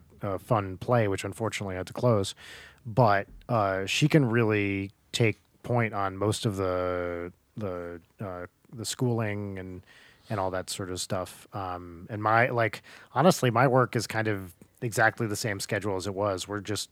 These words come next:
chugging away. Um, but, you know, I'm obviously making more time to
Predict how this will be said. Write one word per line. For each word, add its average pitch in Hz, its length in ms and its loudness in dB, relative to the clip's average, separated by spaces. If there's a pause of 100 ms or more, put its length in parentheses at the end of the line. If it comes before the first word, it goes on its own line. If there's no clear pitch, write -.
(140)
chugging 98 260 -2
away. 95 360 -4 (600)
Um, 85 640 -4 (440)
but, 95 300 0 (460)
you 131 120 -2
know, 92 100 0
I'm 120 160 4
obviously 113 340 4
making 98 320 -6
more 92 180 -6
time 90 360 -6
to 87 300 -8